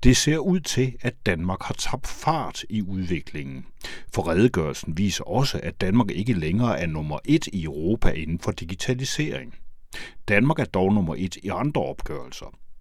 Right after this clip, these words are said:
Andre landes digitale udvikling accelererer, og derfor må vi ikke læne os tilbage,"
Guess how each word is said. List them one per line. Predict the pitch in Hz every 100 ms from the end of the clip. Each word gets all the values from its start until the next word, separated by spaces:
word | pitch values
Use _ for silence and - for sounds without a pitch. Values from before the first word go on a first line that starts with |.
| - - - -
Andre | 92 165 185 120
landes | 80 85 90 -
digitale | - 85 80 - 117 90 -
udvikling | 120 143 98 - 87
accelererer, | 80 82 - 80 69 104 131 98 69 -
og | - -
derfor | 117 - - 92 92
må | 98 98
vi | 92
ikke | 76 87 98
læne | 80 80 78
os | - -
tilbage," | - - 101 120 131